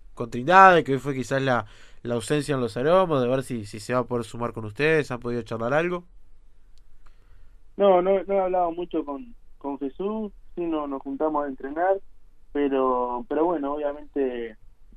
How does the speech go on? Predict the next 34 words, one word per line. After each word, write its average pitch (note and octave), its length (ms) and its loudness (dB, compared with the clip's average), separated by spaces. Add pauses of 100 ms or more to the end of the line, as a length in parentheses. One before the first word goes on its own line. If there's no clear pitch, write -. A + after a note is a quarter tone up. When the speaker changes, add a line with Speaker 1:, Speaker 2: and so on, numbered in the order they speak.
(160)
Speaker 2:
eh, A#2 560 -6 (1400)
esperaremos, C#3+ 720 6
si C#3 100 -2
Dios C#3 280 0
quiera, D3+ 300 2
que, A#2+ 360 -2 (100)
que C3 120 -4
pueda C#3+ 220 6
seguir C#3 180 0
con C3+ 140 -2
nosotros. C3 500 2 (160)
Es B2 160 -8
un - 60 -20
jugador B2+ 260 0
muy C3 160 0
importante B2+ 680 0
que A#2+ 80 -8
lo A#2 100 -8
demostró, A#2 540 -4
creo B2 220 -6
que A#2 120 -8
ha A2+ 120 -6
sido A#2 340 -8 (140)
el A#2 100 -10
mejor A#2 460 -2 (720)
jugador C3+ 340 2
de B2+ 100 -6
Peñarol B2+ 680 -6
de C3 140 -4
dos B2+ 140 -6
mil C3+ 180 -8
veinte, D#3 460 -4
creo C3+ 220 -2
que B2 260 -8